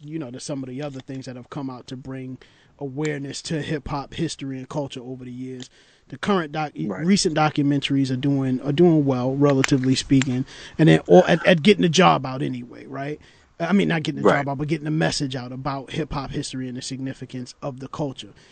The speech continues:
Speaker 1: But then also we
Speaker 2: Right.
Speaker 1: have these great, al-, al-, albeit fiction pieces, right? But you have
Speaker 2: Mm-hmm.
Speaker 1: these things like The Get Down,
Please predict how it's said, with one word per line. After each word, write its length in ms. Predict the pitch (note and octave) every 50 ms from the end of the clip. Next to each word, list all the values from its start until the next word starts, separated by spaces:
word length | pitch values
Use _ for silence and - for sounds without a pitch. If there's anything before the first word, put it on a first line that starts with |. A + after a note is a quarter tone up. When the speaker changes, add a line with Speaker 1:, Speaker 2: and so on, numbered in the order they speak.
| - - -
Speaker 1:
But 180 | A3 F3 E3
then 160 | D#3 F3 F3
also 280 | F#3+ G3+ G3 - - F3
we 200 | D#3 E3 E3+ E3+
Speaker 2:
Right. 100 | D3+ D#3+ D3+
Speaker 1:
have 260 | D3+ D3 C#3+ C#3 - - - _ _ _ _ _ -
these 240 | F3+ F3 E3+ D3+
great, 460 | C3+ - - E3 F3 F#3+ F#3 F#3 - - _ - _ _ _ _ _ _ _ _ _ _ _ _ _ -
al-, 260 | F#3+ G3 F#2+ F#3+ F3 - -
al-, 200 | F#3+ G3 F#3+ - -
albeit 460 | F#3+ G3+ G3 E3+ G3+ G3 F3 C#3+ -
fiction 480 | - - B3+ C#4 - - - F3 D#3
pieces, 560 | - - D3+ C#3+ C3+ - - C3+ C#3 C#3 - - _ _ _ _ _ _ _ _ _
right? 280 | C#3+ C#3+ D#3 E3 E3+ -
But 160 | D#3+ D3+ -
you 80 | F3 F3
have 240 | E3 F#3 F#3 F#3 B2
Speaker 2:
Mm-hmm. 100 | A2+ A#2+
Speaker 1:
these 140 | D3 - -
things 360 | - D#3+ D#3 D3+ D3+ C3 C#3
like 380 | D3 D3 D3 C#3+ C3+ - - _ _ _ _ _ _ _ _ _ _ _ _ _ - D3+
The 100 | - D#3+
Get 300 | C#3+ C3 G3 G3+ G3+ -
Down, 400 | D3 D3+ C#3 B2+ A#2+ A#2+ B2 D#3+